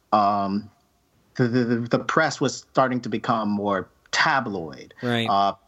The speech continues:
Speaker 1: cable news was starting up, the twenty-four hour news cycle. We started to treat politics as a circus. At the same time, like, you know, in the past, uh,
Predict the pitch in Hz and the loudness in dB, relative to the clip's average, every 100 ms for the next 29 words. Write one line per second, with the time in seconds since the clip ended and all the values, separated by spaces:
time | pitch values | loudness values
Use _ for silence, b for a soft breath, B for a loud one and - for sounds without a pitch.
0 | - 147 - 107 101 104 156 175 165 151 | -14 -4 0 0 0 2 4 4 2 0
1 | 147 - 147 143 143 - 117 104 98 85 | -2 0 2 0 -4 -4 -4 -2 -2 -2
2 | 101 160 151 156 151 147 139 B B - | 0 0 2 0 2 -2 -4 B B 0
3 | 139 170 170 165 - - - 135 - - | 2 2 2 0 -4 -4 -2 0 0 0
4 | - _ _ - 135 123 113 117 - 98 | -4 _ _ -4 0 0 -2 -6 -4 -4
5 | 98 - 165 - 78 - B B B _ | -2 2 0 0 -10 -12 B B B _
6 | _ - 127 - 131 113 - 185 160 113 | _ -4 -2 0 0 2 2 2 2 -2
7 | - 139 104 98 104 143 123 113 131 113 | -2 0 0 -2 -2 0 0 2 0 2
8 | 107 - - _ - 95 87 85 | -2 -6 -14 _ -6 -2 0 0